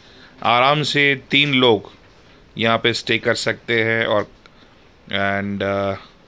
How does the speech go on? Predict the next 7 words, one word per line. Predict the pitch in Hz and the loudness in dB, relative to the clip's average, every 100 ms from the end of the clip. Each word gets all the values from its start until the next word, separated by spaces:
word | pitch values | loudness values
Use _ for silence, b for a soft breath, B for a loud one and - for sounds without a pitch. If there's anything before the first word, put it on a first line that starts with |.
| B B B B _ - - | B B B B _ -20 -10
यहाँ | 104 104 | -4 -4
पे | 98 101 101 | -2 -2 -2
एसी | - 120 | -4 -6
भी | 107 110 | -2 -2
है | 104 104 104 104 | 0 2 2 0
and, | - 98 98 98 98 | -2 -2 -2 -4 -6
uh, | 98 98 98 107 | -6 -6 -8 -12